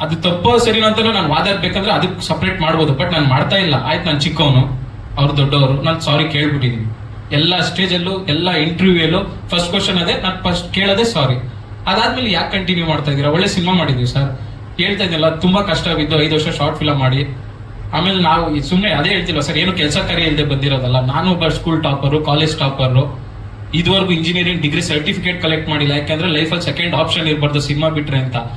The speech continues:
ಅಷ್ಟು ಆಸೆಗಳು ಇಟ್ಕೊಂಡು ಸಿನಿಮಾಗೆ ಬಂದಿರೋರು. ನಮ್ಮ ಅಪ್ಪ ಒಬ್ಬ ಲಾರಿ ಗೈಡು ಸರ್, ಆ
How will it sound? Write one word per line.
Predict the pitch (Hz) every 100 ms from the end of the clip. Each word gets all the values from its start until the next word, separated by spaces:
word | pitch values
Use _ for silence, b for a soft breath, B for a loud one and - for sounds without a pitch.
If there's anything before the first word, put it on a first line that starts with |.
| B -
ಅಷ್ಟು | 147 - 214 208 170
ಆಸೆಗಳು | 139 160 - 170 160
ಇಟ್ಕೊಂಡು | 147 180 170
ಸಿನಿಮಾಗೆ | 156 160 156
ಬಂದಿರೋರು. | 147 139 127 123 - - - - - -
ನಮ್ಮ | 160
ಅಪ್ಪ | 180
ಒಬ್ಬ | 180
ಲಾರಿ | 165 147 156
ಗೈಡು | 156 147 143
ಸರ್, | 139 131 123 - - -
ಆ | 151